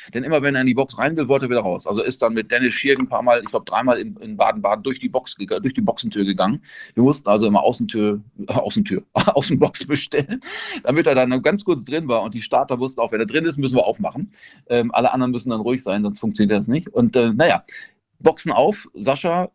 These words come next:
blieb rechts, ganz außen, also aus, aus ihrer Reitrichtung, weg vom Publikum. Alle anderen zogen nach innen auf die, auf die Außenrails zu, zu Zuschauer hin. Und sie galoppierte fleißig und munter. Und der liebe Gunther Barth hatte dann die Aufgabe, ein etwas krudes Rennen zu kommentieren, nämlich ein Riesenpulk von zwölf, dreizehn Pferden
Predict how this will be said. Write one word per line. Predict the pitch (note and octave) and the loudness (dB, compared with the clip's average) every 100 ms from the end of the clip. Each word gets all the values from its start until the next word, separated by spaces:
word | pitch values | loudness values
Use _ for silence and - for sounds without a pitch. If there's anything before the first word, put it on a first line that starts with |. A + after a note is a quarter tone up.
| _ | _
blieb | B2 A2 D3 - | -12 -2 -2 -2
rechts, | A2+ B2+ G3+ - - - | -2 0 0 -6 -20 -2
ganz | B2 C#3 | -2 0
außen, | - D3+ - G#3 | 0 0 0 0
also | C#3 C3 A2 | 0 -2 -2
aus, | A2+ - | -4 -6
aus | G2+ | -8
ihrer | B2 B2+ G#2+ | -6 -4 2
Reitrichtung, | G#2+ C#3 E3 - F3+ C#3 | 2 0 -4 -6 -4 -4
weg | C#3+ | -4
vom | - C#3 | -2 -2
Publikum. | - - F3+ F#3 F3+ | -2 -8 0 2 4
Alle | A#2+ B2+ | 4 4
anderen | C#3 C#3+ | 2 0
zogen | C3 C#3+ B2 | 0 -2 0
nach | A2 - | -2 -2
innen | C#3+ E3+ | -6 -4
auf | C3 - | -4 -4
die, | A#2 - | -4 -2
auf | - | -4
die | - | 0
Außenrails | - D3 C#3 C#3 E3+ - | 0 0 0 0 0 -6
zu, | - A#2+ | -6 -4
zu | A2 B2 | -2 -4
Zuschauer | A2+ - F3 E3 D#3 | -4 -2 0 2 2
hin. | E3 F#3 - - - - - | 2 -2 -4 -18 -18 -16 0
Und | C#3 | 2
sie | F3 | 4
galoppierte | D#3 D3 D#3+ E3+ D#3+ | 4 4 2 0 2
fleißig | C3+ D3 D3+ | 2 2 0
und | - A#2 | -2 0
munter. | C3+ F3+ F#3 - | 2 2 2 0
Und | C3 | -2
der | B2 | -2
liebe | C3 C3+ | -2 -2
Gunther | C#3 B2+ | 0 2
Barth | A2 B2+ | 4 2
hatte | C#3+ C#3 | 2 -2
dann | B2+ B2 | -2 0
die | A2+ | 0
Aufgabe, | A#2 - A2+ A2+ - | -2 0 0 0 -2
ein | A2 G#2+ | -4 -8
etwas | - A2+ | -16 -20
krudes | - - C#3+ B2 - | -12 -4 -2 -2 -2
Rennen | D3+ D3+ | 0 2
zu | A#2 | 0
kommentieren, | G#2+ G#2+ G#2+ C3 | 0 2 4 4
nämlich | C3 A#2+ - | 4 2 0
ein | A2+ | 0
Riesenpulk | A2 C#3 C#3+ D3 C#3+ | 2 0 0 2 0
von | C3 A#2 | 0 0
zwölf, | B2+ B2+ | 0 0
dreizehn | A#2+ B2+ A#2 | 2 0 -2
Pferden | A#2 A#2+ A2 | -2 0 -2